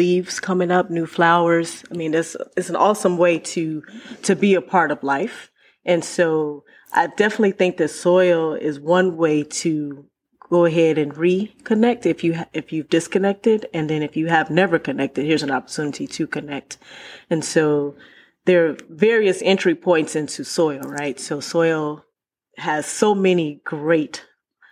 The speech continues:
great characteristics and traits that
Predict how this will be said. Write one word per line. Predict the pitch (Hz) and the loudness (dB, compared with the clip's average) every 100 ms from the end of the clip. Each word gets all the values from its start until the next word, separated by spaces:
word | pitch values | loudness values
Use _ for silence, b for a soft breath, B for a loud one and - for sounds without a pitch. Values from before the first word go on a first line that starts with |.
| b b | b b
great | - 180 185 - | 0 2 2 0
characteristics | - 185 180 170 156 185 - 262 - | 0 2 2 0 -2 -2 -2 -4 -4
and | 151 | -6
traits | - 190 190 - - | 0 2 2 -4 -2
that | 160 147 - | 0 0 -4